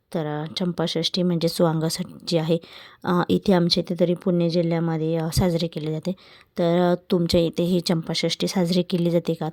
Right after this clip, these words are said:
तेही कमेंट्स करून नक्की सांगा. आणि आपल्या चॅनलवर जर तुम्ही नवीन असाल ना तर नक्की सबस्क्राईब करा, लाईक करा, शेअर करा आणि कमेंट्स करून नक्की सांगा की तुम्हाला माझे व्हिडिओ कसे वाटतात ते.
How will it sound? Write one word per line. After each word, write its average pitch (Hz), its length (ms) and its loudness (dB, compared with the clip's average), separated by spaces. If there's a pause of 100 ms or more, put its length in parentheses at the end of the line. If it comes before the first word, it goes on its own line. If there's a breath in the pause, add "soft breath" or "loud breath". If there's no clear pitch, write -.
तेही 170 200 0
कमेंट्स 165 400 -2
करून 165 220 -4
नक्की 151 260 -8
सांगा. 165 280 -4 (460 loud breath)
आणि 190 180 2
आपल्या 185 240 2
चॅनलवर 170 420 2
जर 170 160 0
तुम्ही 170 240 -2
नवीन 165 320 0
असाल 165 260 -2
ना 165 120 0
तर 170 180 -2
नक्की 160 340 -4
सबस्क्राईब 165 560 -6 (140)
करा, 175 160 -10 (500 loud breath)
लाईक 190 300 0
करा, 202 260 0
शेअर 180 260 0
करा 175 240 -4 (120)
आणि 190 180 0
कमेंट्स 185 380 -2
करून 185 260 0
नक्की 175 320 -6
सांगा 190 320 -4
की 208 220 -10
तुम्हाला 170 380 -4 (420 loud breath)
माझे 190 240 -2
व्हिडिओ 185 260 0
कसे 185 420 -4
वाटतात 170 400 -2
ते. 170 320 -6